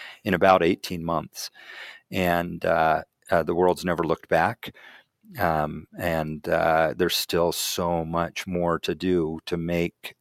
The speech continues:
uh, tickets more accessible in ways that are, are fair and effective, to make it so that, um, tickets can be, uh, uh,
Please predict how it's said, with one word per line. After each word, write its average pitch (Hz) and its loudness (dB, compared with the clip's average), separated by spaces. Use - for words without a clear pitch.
uh, 78 0
tickets - -2
more 85 -2
accessible 104 2
in 87 -4
ways 87 0
that 80 -2
are, 80 2
are 78 2
fair 90 0
and 80 -4
effective, 95 2
to - -8
make 85 -4
it 85 -4
so 85 -2
that, 78 0
um, 80 -2
tickets - -2
can 82 -6
be, 78 -6
uh, 76 0
uh, 80 0